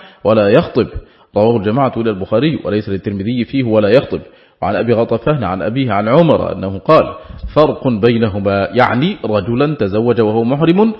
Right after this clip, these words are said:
رواه مالك في الموطأ. والدارقطني قال في الشرح: "ويباح شراء الأماء للتسري"،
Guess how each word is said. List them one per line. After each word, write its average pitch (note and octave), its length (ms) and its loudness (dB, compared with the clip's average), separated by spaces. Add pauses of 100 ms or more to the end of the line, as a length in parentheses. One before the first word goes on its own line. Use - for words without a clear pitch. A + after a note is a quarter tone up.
(280)
رواه A2 280 0
مالك C3+ 380 -2
في C3+ 80 -6
الموطأ. G2+ 520 -2 (320)
والدارقطني G#2+ 800 -2
قال C3 300 -2
في G#2+ 60 -4
الشرح: E3+ 360 0
"ويباح A2 580 -2
شراء A#2 400 -2
الأماء B2+ 280 0
للتسري"، C#3+ 720 0